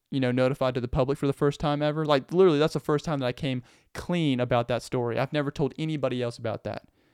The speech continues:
I don't even think my best friends know that story. Yeah, I don't, yeah, my <laughs> best friends don't even know that story, okay? So, um,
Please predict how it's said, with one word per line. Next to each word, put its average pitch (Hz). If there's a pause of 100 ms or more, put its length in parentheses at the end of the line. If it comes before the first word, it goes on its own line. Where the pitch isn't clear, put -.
(160)
I -
don't 277
even 208
think 185 (200)
my 156
best 156
friends 143
know 117
that -
story. - (1800)
Yeah, 175 (100)
I 208
don't, 339
yeah, 208
my 185
<laughs> -
best -
friends -
don't 135
even 127
know 123
that 123
story, - (160)
okay? 180 (840)
So, 117 (1500)
um, 127